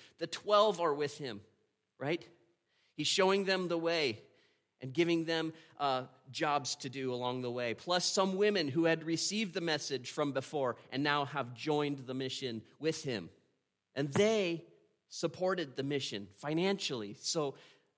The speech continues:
there's a reality being expressed here that we are not meant to do this mission alone. It's not a one-man job. It's meant to be done in community. And there is a practical cost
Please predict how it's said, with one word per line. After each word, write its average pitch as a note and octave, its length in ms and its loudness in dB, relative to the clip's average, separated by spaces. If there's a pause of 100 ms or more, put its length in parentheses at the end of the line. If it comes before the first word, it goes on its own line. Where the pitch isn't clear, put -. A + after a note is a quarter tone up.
(160)
there's D#3+ 140 0
a E3 40 2
reality E3 540 6
being C3+ 300 0
expressed B2 580 -4
here B2+ 160 -2
that B2 320 0 (480)
we F#3 160 2
are F#3 80 4
not F#3 420 2
meant F3+ 260 0
to E3+ 100 -4
do G3+ 340 -2
this E3 320 -4
mission D#3+ 500 0
alone. C3+ 440 0
It's C3 200 -4
not F3+ 180 0
a D#3+ 60 2
one-man E3 640 0
job. D#3 380 2 (560)
It's - 340 -4
meant F#3 480 -2
to F3 80 -4
be E3 120 -6
done D#3 400 0 (260)
in C#3 160 -2
community. E3 680 0 (1800)
And F#3 160 2
there G#3 100 4
is F#3 120 2
a F3 60 0
practical E3+ 840 0 (280)
cost - 640 0